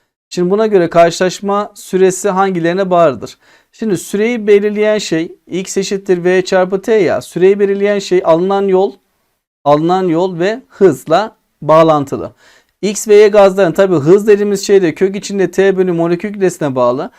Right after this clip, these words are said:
O zaman gazların molekül kütlesine bağlı, sıcaklık değerlerine bağlı, borunun uzunluğuna da bağlıdır. Çünkü alınan yola da bağlıdır. Bu, bu boru ne kadar uzun olursa A noktası için o kadar süre geçecektir. Doğru cevap E seçeneği olur.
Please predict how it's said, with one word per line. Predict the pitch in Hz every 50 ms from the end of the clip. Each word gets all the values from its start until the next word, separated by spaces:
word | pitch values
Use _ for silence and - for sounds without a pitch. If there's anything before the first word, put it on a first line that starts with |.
| _ _ _ _ -
O | - 160
zaman | 160 180 214 214 196 175 160
gazların | 165 170 175 170 175 196 202 202
molekül | 196 196 196 196 202 208
kütlesine | 208 - 185 180 180 - 208 202
bağlı, | 196 190 185 175 143 135
sıcaklık | - - 143 165 165 170 165 202 196 190
değerlerine | 196 190 185 185 185 175 170 165 156 151
bağlı, | 151 156 180 214 202 190
borunun | 170 175 180 214 214
uzunluğuna | 202 175 160 165 170 175 180 185 190 196
da | 185 160
bağlıdır. | 139 135 127 131 147 - -
Çünkü | - 185 170 180
alınan | 165 165 160 175 190 190
yola | 180 160 160 180 185 170
da | 165 139
bağlıdır. | 131 123 123 123 131 190 214 - _ _ _ _ _ _ _ _ _ -
Bu, | 135 143 165 165
bu | 170 190 160 151
boru | 160 170 175 175 165
ne | 170 185
kadar | - 185 180 175 175 175
uzun | 175 165 147 151 175
olursa | 180 185 185 175 160 - - 180 202 247 - _ _ _ _ _ _ _ _ _ _ _ _ _ _ _ _ _ _ _ -
A | 151 165 185
noktası | 185 180 160 - - 156 - - -
için | 285 - - 185
o | 175
kadar | - 170 156 170 190
süre | 185 - - 165 175
geçecektir. | 165 156 143 - 147 120 127 120 120 - 208 214 - _ _ _ _ _ _ _ - 143
Doğru | 139 156 165 170 165 143
cevap | 135 135 135 156 175 - -
E | 151 151 151
seçeneği | 151 151 127 - - 92 110 139 156 170 -
olur. | - 117 - - - - -